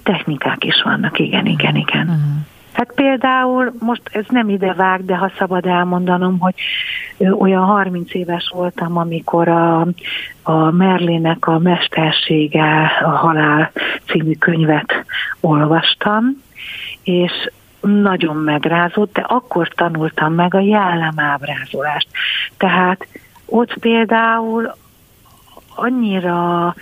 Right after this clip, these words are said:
Speaker 1: az írói technikával úgy tudtam megmutatni, aminek hatására én, mint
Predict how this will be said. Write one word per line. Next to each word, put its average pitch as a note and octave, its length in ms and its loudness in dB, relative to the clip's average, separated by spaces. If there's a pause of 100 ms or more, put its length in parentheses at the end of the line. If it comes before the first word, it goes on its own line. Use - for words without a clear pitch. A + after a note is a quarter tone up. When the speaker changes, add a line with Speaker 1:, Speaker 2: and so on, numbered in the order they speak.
(420)
Speaker 1:
az G#3 220 -4 (300)
írói G3+ 540 2 (120)
technikával D#3+ 1080 0
úgy A#3 280 2
tudtam E3+ 480 -2
megmutatni, F3 1120 0 (500)
aminek G3+ 440 2
hatására F#3 1300 0 (520)
én, A3 200 2
mint A#3 240 2